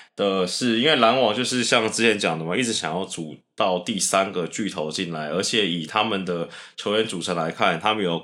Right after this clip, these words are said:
Ky-，Kyrie Irving，有K D，那好，你禁区五号可能是 DeAndre Jordan，那所以他们，然后他们有射手 Joe Harris 嘛，那所以他们现在有两个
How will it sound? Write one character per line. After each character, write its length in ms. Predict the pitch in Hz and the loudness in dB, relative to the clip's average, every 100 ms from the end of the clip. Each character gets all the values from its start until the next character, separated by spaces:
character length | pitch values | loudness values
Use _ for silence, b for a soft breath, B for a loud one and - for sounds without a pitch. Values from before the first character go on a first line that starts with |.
| - | -8
Ky-，Kyrie 1000 | - - 107 98 - - 95 101 98 98 | -4 2 2 2 -2 -2 0 2 0 0
Irving， 220 | 92 80 | -2 -2
有 160 | 82 80 | -6 -4
K 240 | - 107 | -2 -2
D， 300 | 92 104 95 B B B B - | -2 -4 -6 B B B B -2
那 300 | 120 104 92 | 2 4 4
好， 240 | 82 85 | 2 0
你 60 | 90 | 0
禁 200 | 127 123 | 0 0
区 260 | 117 113 | 2 0
五 180 | 98 87 | 0 0
号 180 | 82 101 | 2 2
可 100 | 90 | 0
能 80 | 85 | -4
是 80 | 90 | -4
DeAndre 400 | 85 87 95 90 | -2 0 0 0
Jordan， 380 | 95 95 85 78 | 0 0 0 0
那 300 | 98 113 98 | 0 2 2
所 240 | - 113 | 0 0
以 80 | 135 | -2
他 220 | 117 135 | 0 0
们， 300 | 139 123 95 | 0 -2 -2
然 80 | 78 | 0
后 80 | 113 | 2
他 100 | 139 | 4
们 100 | 135 | 6
有 200 | 104 90 | 4 2
射 260 | - 135 104 | 2 2 2
手 220 | 92 85 | 0 0
Joe 220 | 98 101 | -2 0
Harris 480 | 95 95 92 76 78 | 2 2 2 -2 -6
嘛， 140 | 67 B B B B | -10 B B B B
那 120 | - 87 | 0 2
所 160 | 143 | 2
以 40 | 117 | 2
他 180 | - | 2
们 160 | 151 110 | 2 2
现 160 | - 123 | 2 2
在 60 | |
有 100 | 101 | 2
两 240 | 95 82 80 | 2 0 0
个 440 | 80 76 64 - | -4 -4 -4 -10